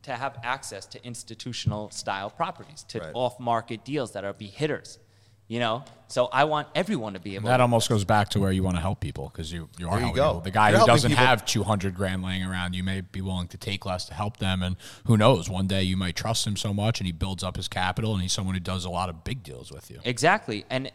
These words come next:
Speaker 1: not only that, this is like bootstrapping a prop tech startup for me, right? It's, like, letting me use my own funds without going out and raising money for the business itself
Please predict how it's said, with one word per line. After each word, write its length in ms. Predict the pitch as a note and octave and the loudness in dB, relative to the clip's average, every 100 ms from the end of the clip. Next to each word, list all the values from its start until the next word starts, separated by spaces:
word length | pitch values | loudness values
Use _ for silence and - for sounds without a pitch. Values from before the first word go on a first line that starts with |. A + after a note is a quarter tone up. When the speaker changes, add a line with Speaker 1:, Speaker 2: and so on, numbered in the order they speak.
| _ | _
Speaker 1:
not 200 | C3 E3+ | 0 0
only 240 | F#3+ D3+ D3 | 0 -4 -4
that, 280 | F#3+ G3 - | -2 -2 -2
this 180 | D#3+ F3+ | -6 -4
is 120 | D#3 | -6
like 160 | C3+ | -4
bootstrapping 680 | D#3 E3 - D3 C3 C#3+ C3+ | -4 -4 -2 0 0 -2 -8
a 60 | A2+ | -4
prop 320 | B2 G#2 - | -2 -2 -4
tech 220 | G2+ - | -12 -10
startup 500 | - G2+ F#2+ E2 - | -8 -4 -4 -4 -14
for 100 | F#2+ | -14
me, 220 | F2+ G2 - - - | -14 -16 -20 -18 -2
right? 240 | A#2+ B2 | 0 0
It's, 140 | A#2 B2 | -4 -10
like, 120 | A2+ | -8
letting 500 | A#2+ B2+ C#3+ C#3+ C3 | -6 -4 -2 -4 -6
me 300 | B2 A2+ A2 - | -8 -10 -12 -12
use 320 | A#2 C3+ - | -10 -8 -8
my 160 | A2+ A2 | -8 -6
own 240 | D3+ E3 | -6 -6
funds 360 | E3 G#2 G2+ G2+ | -6 -8 -8 -6
without 280 | G2+ A#2+ B2+ | -4 -2 -4
going 200 | B2+ B2 | -8 -6
out 140 | G2+ | -8
and 100 | G#2+ | -6
raising 320 | A2 G#2+ A2 | -6 -6 -8
money 200 | G2+ G2+ | -10 -10
for 140 | - G2+ | -12 -14
the 80 | |
business 420 | F#2 A2+ B2+ C3 A#2 | -8 -10 -8 -12 -12
itself 400 | - C3 G#2+ | -6 -4 -4